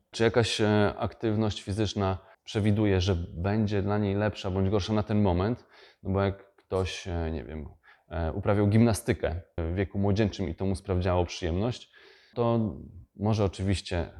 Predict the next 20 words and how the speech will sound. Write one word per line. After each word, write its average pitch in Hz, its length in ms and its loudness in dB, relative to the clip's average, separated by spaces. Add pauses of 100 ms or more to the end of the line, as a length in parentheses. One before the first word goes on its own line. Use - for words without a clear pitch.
(180)
spróbować, 90 760 0 (160)
e, 82 140 -2
wrócić 90 560 0
do 92 100 -2
tego 87 600 0
i 95 60 -6
jakieś 87 320 -2
elementy 90 520 0 (360)
wykorzystać, 87 600 -4
ale 120 300 2
być 123 280 -4
może 127 340 -2 (180)
na 113 180 0
tym 117 180 -2
etapie 113 320 -2
życia, 117 380 -2 (480)
no, 107 300 -2 (160)
niekoniecznie 123 560 -2
ta 101 100 -2
gimnastyka, 87 840 0